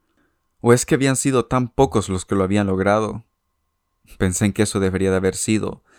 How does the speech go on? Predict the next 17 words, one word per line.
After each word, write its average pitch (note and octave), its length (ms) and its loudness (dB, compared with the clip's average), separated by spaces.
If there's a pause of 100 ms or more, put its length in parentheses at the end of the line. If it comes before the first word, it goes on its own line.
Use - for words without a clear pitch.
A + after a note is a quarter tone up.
(180)
Solo D#3+ 200 2
habían D#3+ 200 2
recibido B2+ 440 -4
cinco B2 320 -2
análisis G#2 640 -2 (240)
porque G2 220 -2
nadie G#2 240 2
más G2+ 240 -2
tenía F#2 240 -4
tiempo. G2+ 600 -6 (760)
Continué G2 400 0
leyendo G2 320 0
el G2 80 0
mail. G2+ 440 -4 (800)
Querían G2+ 320 -2
una G2+ 240 -2
tesis G#2 460 0